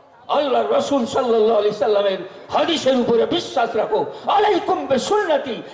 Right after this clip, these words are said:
ওয়া সুন্নাতিল খুলাফায়ে রাশিদিন। খুলাফায়ে রাশিদিনদের সুন্নত অপরিহার্য।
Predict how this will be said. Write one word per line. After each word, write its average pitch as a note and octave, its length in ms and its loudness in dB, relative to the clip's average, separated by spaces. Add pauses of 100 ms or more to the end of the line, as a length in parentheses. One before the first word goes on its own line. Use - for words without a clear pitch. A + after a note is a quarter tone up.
ওয়া F4+ 120 2
সুন্নাতিল F4+ 600 0
খুলাফায়ে C4+ 680 2
রাশিদিন। G#3+ 580 -2 (340)
খুলাফায়ে C#4+ 460 4
রাশিদিনদের B3 640 -2
সুন্নত A#3 420 -2
অপরিহার্য। C4 600 0